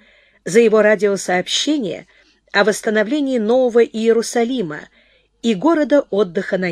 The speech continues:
Истре. Велико строительство русского народа. Представь себе, как мы сидим около радио и радуемся. Всегда мы верили в русскую мощь. Так оно и есть.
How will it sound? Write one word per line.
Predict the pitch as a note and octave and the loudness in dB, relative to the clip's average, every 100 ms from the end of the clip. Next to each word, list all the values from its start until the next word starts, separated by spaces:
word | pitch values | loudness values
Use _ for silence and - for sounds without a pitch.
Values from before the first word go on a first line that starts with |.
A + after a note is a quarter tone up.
| D#3+ | -6
Истре. | D3+ - - - _ _ _ _ _ _ _ _ _ _ _ | -10 -16 -18 -20 _ _ _ _ _ _ _ _ _ _ _
Велико | D#3 G#3+ G#3 - E4+ | -2 0 0 2 -2
строительство | - - F#3 G3 - D3 - E3 | -2 -2 -2 -2 -6 -10 -8 -6
русского | E3 D3+ - D#3+ | -6 -8 -10 -10
народа. | D#3 D3+ D3 C#3 C3+ _ _ _ _ _ _ _ _ | -8 -8 -8 -10 -16 _ _ _ _ _ _ _ _
Представь | - D4+ - E4 D4+ | -4 -4 -2 -2 -2
себе, | - D3 C#3+ B2 _ _ _ - | -4 -10 -10 -14 _ _ _ -4
как | B3+ A#3+ | -2 0
мы | G#3+ | -2
сидим | - F#3 G#3 | -4 -4 -2
около | F#3 - E3 | -2 -4 -4
радио | E3 D4+ A3 D#3 B2+ - | -2 -2 -2 -6 -10 -8
и | C4+ | -4
радуемся. | C#4 D4 E3 C#3 C3 - - - _ _ _ _ _ _ | 0 -2 -2 -6 -8 -16 -18 -20 _ _ _ _ _ _
Всегда | _ - D#3+ D#3 B3+ E4 | _ -12 -10 -2 0 2
мы | A#3+ | 0
верили | G3 F#3+ F3+ D#3+ | 0 -2 -2 -4
в | D#3 | -4
русскую | F3+ E3 - E3 D#3+ | -6 -6 -8 -8 -6
мощь. | C3 C3+ - - - _ _ _ _ | -8 -10 -12 -18 -20 _ _ _ _
Так | D#4+ E4+ | -4 -2
оно | E3 F3 | -6 -6
и | F#3+ | -6
есть. | D3+ C#3 C3+ - - - | -8 -10 -12 -14 -20 -20